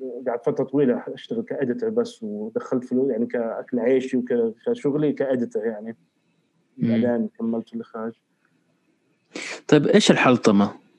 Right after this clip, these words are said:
Speaker 1: <laughs> الحلطمة اللي يسووها حبايبنا. <laughs> الفنانين يموتوا في الحلطمة. الحلطمة اللي يط-، يحلط المحلطم. <laughs> اللي يشتكوا على كل شيء يا شيخ.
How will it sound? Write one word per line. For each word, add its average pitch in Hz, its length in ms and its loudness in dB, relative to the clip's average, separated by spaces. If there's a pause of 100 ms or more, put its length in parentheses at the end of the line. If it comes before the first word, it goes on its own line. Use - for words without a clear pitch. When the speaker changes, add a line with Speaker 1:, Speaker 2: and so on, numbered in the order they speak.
(560)
Speaker 1:
<laughs> 151 1500 2
الحلطمة 151 680 6
اللي 151 140 6
يسووها 185 280 6
حبايبنا. 160 840 4 (520)
<laughs> 143 800 2
الفنانين 170 640 6
يموتوا 165 340 4
في 131 60 0
الحلطمة. 120 520 2 (400)
الحلطمة 185 520 6
اللي 170 220 6
يط-، 170 680 6
يحلط 208 560 6
المحلطم. 165 720 4
<laughs> 156 80 4 (1800)
اللي 139 280 8
يشتكوا 135 500 4
على 139 140 6
كل 160 220 4
شيء 156 200 4
يا 123 160 6
شيخ. 123 420 2